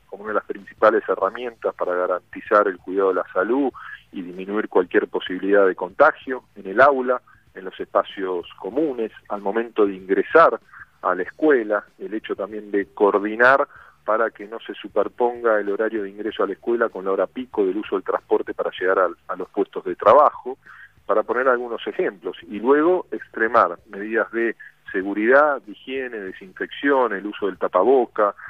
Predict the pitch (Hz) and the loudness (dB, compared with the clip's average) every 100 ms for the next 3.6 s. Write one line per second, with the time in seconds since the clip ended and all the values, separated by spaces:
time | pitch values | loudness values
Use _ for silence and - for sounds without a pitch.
0 | - - 95 104 - 98 95 95 101 98 | -16 -4 0 0 0 -6 -4 -2 -2 -4
1 | 92 - 92 90 87 85 87 92 98 95 | -8 -6 -4 -2 -4 -8 -8 -6 -6 -4
2 | 95 90 87 82 - - - 101 90 95 | 2 2 2 -2 -10 -18 -10 -8 -6 -8
3 | 101 143 135 - 104 | 0 2 2 4 4